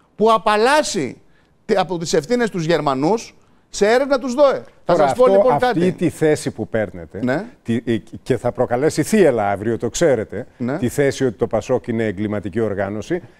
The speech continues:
Speaker 2: είναι η ίδια θέση που πήρε η Χρυσή Αυγή,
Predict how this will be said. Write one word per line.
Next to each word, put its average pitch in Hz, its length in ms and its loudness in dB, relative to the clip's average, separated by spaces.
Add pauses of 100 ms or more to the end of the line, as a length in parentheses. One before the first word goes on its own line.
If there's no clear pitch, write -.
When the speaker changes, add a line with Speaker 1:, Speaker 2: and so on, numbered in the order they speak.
Speaker 2:
είναι 214 220 0
η 196 160 2
ίδια 196 300 0
θέση 165 380 0
που 170 160 -4
πήρε 202 240 2
η 185 80 2
Χρυσή 160 380 -2
Αυγή, 202 420 -2